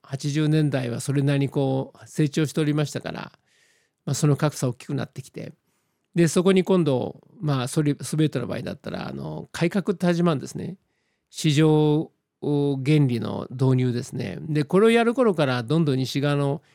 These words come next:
人たちとの交流も広がってくるわけですよね。そう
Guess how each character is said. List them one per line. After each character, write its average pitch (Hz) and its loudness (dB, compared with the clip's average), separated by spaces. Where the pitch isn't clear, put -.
人 - -2
た 135 2
ち - -8
と 131 -8
の 123 -6
交 147 2
流 139 2
も 131 0
広 139 0
が 156 2
っ 151 -2
て - -4
く 156 0
る 135 0
わ - -6
け - -10
で - -10
す - -12
よ - -8
ね。 160 -6
そ 196 -6
う 214 -14